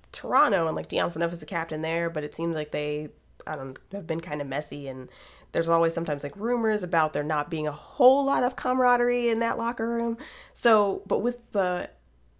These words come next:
Jets thing and, like, this inter-team, like, fighting kind of going on with,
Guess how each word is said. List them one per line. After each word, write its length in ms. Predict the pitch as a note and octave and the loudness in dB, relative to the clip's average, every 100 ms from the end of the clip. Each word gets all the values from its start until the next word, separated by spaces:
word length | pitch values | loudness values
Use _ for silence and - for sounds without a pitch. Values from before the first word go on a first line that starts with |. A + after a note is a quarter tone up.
| _ - G#3 | _ -18 -2
Jets 380 | C4+ F4+ F4+ | 0 2 -2
thing 480 | - E3 C3 C#3 D3 | -2 -2 -2 -4 -4
and, 100 | F3 | -2
like, 200 | F3 F3 | -2 -2
this 280 | F#3 - - - - | -6 -8 -8 -12 -8
inter-team, 920 | - G#3 G3 G3+ G3+ G3+ G3+ G3+ G3 F#3+ | -2 0 0 -2 -4 -2 -2 -2 -4 -2
like, 420 | F3 D#3 D3+ - - - - _ F3 F3 _ D3 - - | -2 -2 -4 -12 -20 -20 -20 _ -18 -18 _ -20 -20 -20
fighting 720 | - - F3 G3+ G3 G3 G3+ G3+ | -10 -6 -2 0 0 0 -2 -6
kind 300 | - F#3+ F#3 | -6 -2 -2
of 100 | F#3+ | 0
going 340 | G3 F#3+ F#3+ | 0 2 2
on 480 | F#3+ F#3+ F#3+ F#3+ G3 | 2 2 2 0 -2
with, 140 | E3 | -4